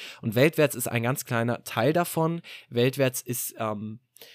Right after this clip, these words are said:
ein, äh, also eine, also ein Teil diese, dieses B M Zs, die, das versucht eben Leute aus Deutschland, ähm, kurz nach, ähm,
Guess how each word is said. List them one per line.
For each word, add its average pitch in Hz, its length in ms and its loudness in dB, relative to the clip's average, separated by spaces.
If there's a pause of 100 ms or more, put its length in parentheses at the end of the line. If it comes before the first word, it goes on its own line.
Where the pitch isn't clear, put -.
(280)
ein, 104 520 -2
äh, - 260 -10
also 98 220 -4
eine, 98 480 -6
also - 300 -10
ein 98 360 -8
Teil 120 260 2
diese, 123 440 0
dieses 117 320 -8
B 120 160 0
M 117 120 -2
Zs, - 440 -4
die, 117 180 -8
das 113 160 -4
versucht 120 560 -6
eben 113 320 -4
Leute 143 680 2
aus 113 200 -4
Deutschland, 135 880 0
ähm, 117 320 -8
kurz - 260 -6
nach, 107 360 -4
ähm, 104 200 -6